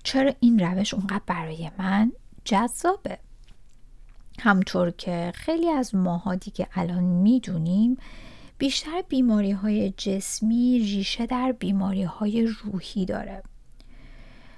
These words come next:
روح ما زنده و ابدیه و وقتی ما جسم زمینی رو ترک می‌کنیم، روح ما به جایگاه اصلیش برمیگرده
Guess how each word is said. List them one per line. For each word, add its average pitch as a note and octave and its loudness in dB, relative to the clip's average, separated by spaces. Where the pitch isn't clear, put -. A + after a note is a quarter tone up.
روح E4 0
ما D4+ 0
زنده G#3 6
و C4 0
ابدیه F#3+ -2
و F#3+ -2
وقتی A#3+ 0
ما G#3+ 6
جسم C4+ 2
زمینی F#3+ 2
رو G3+ 2
ترک - -8
می‌کنیم، F#3+ 0
روح C4 0
ما C4+ 0
به G3+ 2
جایگاه F3+ -2
اصلیش G#3+ 0
برمیگرده F#3+ -6